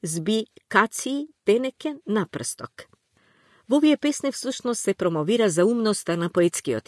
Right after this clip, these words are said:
јазик, зашто сваќаме дека е мал процентот на зборови што ни се познати, дури и нам на возрасните, и дека, како такви, постојат само во овие поетски форми на некој далечен македонски певец.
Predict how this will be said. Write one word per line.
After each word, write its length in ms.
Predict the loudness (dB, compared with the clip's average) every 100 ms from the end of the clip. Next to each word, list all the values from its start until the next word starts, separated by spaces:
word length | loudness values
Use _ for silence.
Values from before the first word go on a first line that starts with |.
| -8
јазик, 400 | -8 -8 -10 -12 _ _ _ -4
зашто 360 | 0 0 0 -2
сваќаме 500 | -4 -4 -2 0 2
дека 280 | 2 2
е 60 | 0
мал 140 | 0 -2
процентот 640 | 0 -2 -2 -6 -6 -8
на 160 | -6 -8
зборови 480 | -4 0 2 2 2
што 200 | 0 -4
ни 100 | -2
се 140 | -4
познати, 580 | -2 -2 -4 -10 -10 -10 _ _ -4
дури 240 | 0 2
и 80 | 2
нам 180 | 0 -2
на 140 | 0
возрасните, 720 | -2 0 -2 -4 -8 -14 -16 -16 _ _ _ 0
и 100 | 4
дека, 300 | 4 2 -2
како 300 | -2 -2 -2
такви, 420 | -6 -10 -4 -4 -4 _ _ _
постојат 420 | -2 2 2 2
само 240 | -2 -2 2
во 180 | 4 4
овие 180 | 6 4
поетски 480 | 2 -4 -4 -4 -4
форми 420 | -2 -2 0 0
на 120 | -2 -4
некој 240 | 0 0
далечен 560 | 2 2 2 0 -2 0
македонски 640 | -2 -2 -2 -4 -6 -8
певец. 500 | -6 -8 -10 -14 -14